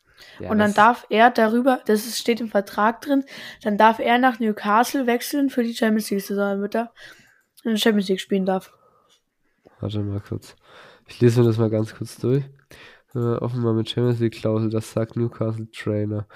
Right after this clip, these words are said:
Speaker 1: Also erstmal das Trikot, als er das in die Kamera gehalten hat, ich dachte, er kurz hat bei Lidl unterschrieben.
Speaker 2: <laughs>
Speaker 1: Ähm,
Speaker 2: Kassierer jetzt.
Speaker 1: So, kaum ist Ronaldo in Saudi-Arabien angekommen, wird schon wieder über eine mögliche Rückkehr in die Premier League diskutiert.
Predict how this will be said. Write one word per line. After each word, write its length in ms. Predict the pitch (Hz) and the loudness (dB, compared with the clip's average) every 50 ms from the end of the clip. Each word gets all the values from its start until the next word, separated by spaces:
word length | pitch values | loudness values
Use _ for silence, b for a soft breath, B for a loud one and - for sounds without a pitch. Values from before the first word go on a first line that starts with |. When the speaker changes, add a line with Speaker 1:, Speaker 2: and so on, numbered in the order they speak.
| b b b b b b b b b b b b b | b b b b b b b b b b b b b
Speaker 1:
Also 140 | - 113 117 | -2 2 4
erstmal 320 | - 139 160 - - 156 139 | 6 6 6 6 6 6 6
das 180 | 131 117 - | 4 4 0
Trikot, 360 | - - 160 156 165 165 160 | 0 0 2 4 6 6 6
als 180 | 127 127 131 123 | 6 6 6 6
er 60 | 131 | 4
das 160 | 127 127 117 | 2 2 2
in 40 | 123 | 2
die 80 | 123 117 | 0 0
Kamera 360 | - 127 120 123 123 123 123 | 0 2 2 4 4 2 2
gehalten 340 | 117 117 117 120 120 117 123 | 2 2 2 2 2 0 0
hat, 100 | 123 120 | -2 -2
ich 140 | 117 - - | -2 -2 0
dachte, 260 | 113 117 123 - 120 | 0 0 0 0 -2
er 80 | 113 | -2
kurz 280 | 113 - 127 117 - - | -2 -2 -4 -4 -2 -2
hat 160 | 117 113 110 | -4 -4 -2
bei 120 | - 110 110 | 0 0 0
Lidl 380 | 117 127 139 143 147 147 143 | 2 2 2 2 2 2 0
unterschrieben. 640 | 135 135 139 139 139 135 - - 143 147 156 175 - _ | 0 0 0 0 -2 -2 -4 -4 -4 -4 -4 -6 -10 _
Speaker 2:
<laughs> 60 | _ - - - - - B B B B B B B B B B B B B B B B 339 - - B B B B B B B B B B B - | _ -20 -20 -20 -18 -10 B B B B B B B B B B B B B B B B -2 -2 -2 B B B B B B B B B B B -6
Speaker 1:
Ähm, 340 | 110 113 117 117 117 113 | -2 0 0 2 2 2
Speaker 2:
Kassierer 480 | 113 110 110 110 - 233 233 220 208 196 | 0 0 -2 -2 -2 -2 0 2 2 2
jetzt. 340 | - 202 202 - - - b b b b b b b b b b b _ _ _ _ _ b b b b b b | 2 2 0 -4 -16 -20 b b b b b b b b b b b _ _ _ _ _ b b b b b b
Speaker 1:
So, 220 | b - 113 113 117 | b -12 -12 -10 -10
kaum 360 | - - 131 131 143 160 165 | -8 0 4 6 6 6 4
ist 180 | 143 139 - 131 | 0 -4 -2 0
Ronaldo 380 | 123 120 117 120 131 139 143 | 0 2 4 4 4 4 4
in 80 | 135 127 | 2 0
Saudi-Arabien 640 | 120 - 135 127 131 135 127 113 117 123 123 127 113 | 0 2 4 4 4 4 4 4 4 4 4 2 2
angekommen, 460 | 120 131 131 127 123 131 127 127 123 | 0 0 0 0 0 -2 -2 -2 -2
wird 160 | 127 131 135 | -2 -4 -4
schon 180 | - 131 123 123 | -4 -4 -2 -2
wieder 180 | 123 123 123 | 0 0 0
über 200 | 117 120 117 113 | 0 0 0 2
eine 160 | 113 113 117 | 2 2 0
mögliche 360 | 117 117 123 123 131 120 120 113 | 0 0 -2 -2 -2 -2 -2 -2
Rückkehr 280 | 127 131 - - 120 | -2 -2 -2 -2 -2
in 40 | 113 | -2
die 60 | 113 | -4
Premier 320 | 110 - - 120 117 123 117 | -6 -6 -4 -2 -2 -2 -2
League 200 | 113 110 110 - | -2 -4 -6 -8
diskutiert. 680 | 113 110 - - - 110 110 - 110 104 101 101 - | -14 -16 -16 -14 -14 -14 -12 -8 -6 -6 -6 -6 -10